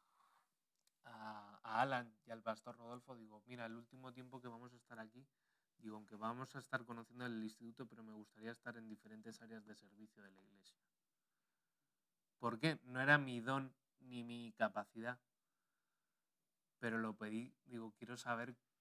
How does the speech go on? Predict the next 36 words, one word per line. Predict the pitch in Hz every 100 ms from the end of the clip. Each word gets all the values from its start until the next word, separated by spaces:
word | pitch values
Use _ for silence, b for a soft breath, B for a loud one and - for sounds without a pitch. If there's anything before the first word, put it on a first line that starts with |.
| _ -
cómo | 120 127 120
lo | 110
hacéis, | 104 127 135 -
cómo | - 117 120
trabajáis | 110 107 - 113
con | - 107
los | 104
niños, | 117 135 113 _
cómo | 113 113 110 107 101
tal". | 123 120 _ _ _ _ _ _ _
A | 107
mí | 110
me | 113
encanta | 131 117 127 127
multimedia, | 120 113 101 110 131 123 104
pero, | 101 101 101 - _ _ _ _
pero | 117 110
dije, | 110 -
"Mira, | 113 113 101 _
quiero", | 117 117 107 _
y | 120 110
la | 107 104
verdad | 107 120 -
fue | 123
una |
experiencia | 120 - 113 117 127 117 _ _ _ _ -
buenísima. | 110 107 120 - 104 95 _ _ _ 117
Mm, | 101 101 101 104 101 104
me | 104
acuerdo | 107 117
de | 120
estar | - 117
ahí | 110 110 110
con | 113
los | 107 101
niños, | 113 117